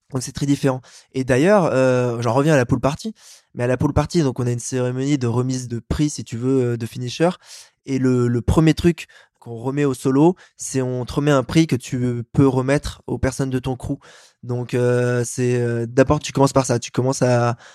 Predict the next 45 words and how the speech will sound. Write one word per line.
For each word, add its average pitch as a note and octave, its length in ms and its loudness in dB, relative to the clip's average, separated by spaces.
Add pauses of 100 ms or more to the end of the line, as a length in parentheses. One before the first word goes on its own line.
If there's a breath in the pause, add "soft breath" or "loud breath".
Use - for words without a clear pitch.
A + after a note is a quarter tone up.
(160 loud breath)
à A#2+ 120 -6
féliciter C3 520 0
les B2+ 100 4
mecs C#3 200 2
qui - 140 -16
se - 80 -8
sont B2+ 140 -2
tapés, C3 300 2 (120)
bah, A#2 180 -6 (200)
pour A#2 140 -6
moi, C3 340 2 (380 loud breath)
trois C3+ 320 2
avions, C3+ 440 0
vingt-sept B2+ 360 -6
heures C3 80 -2
de C3 80 0
transport, C3+ 600 0 (360 loud breath)
des C3 260 4
nuits C#3+ 320 6
en B2+ 80 6
décalage C3 460 6
horaire C3+ 260 6
au B2+ 140 4
Chili, C3+ 440 0
des B2 180 -4
flips - 420 -4 (320 loud breath)
à B2+ 160 -4
Iquique, C#3 600 2 (280 soft breath)
euh, A#2+ 260 2
cinq C#3+ 260 2
jours C#3+ 440 6
dans B2+ 100 2
le B2+ 80 0
désert, B2+ 640 0 (400)
parce A#2+ 140 -12
que A#2+ 80 -8
coup B2+ 160 -8
de B2+ 60 -8
bol, C3 140 4
on A#2+ 120 0
en B2 100 0
a B2 80 0
fait A#2+ 160 -2
que A#2+ 140 -2
cinq, C#3+ 340 2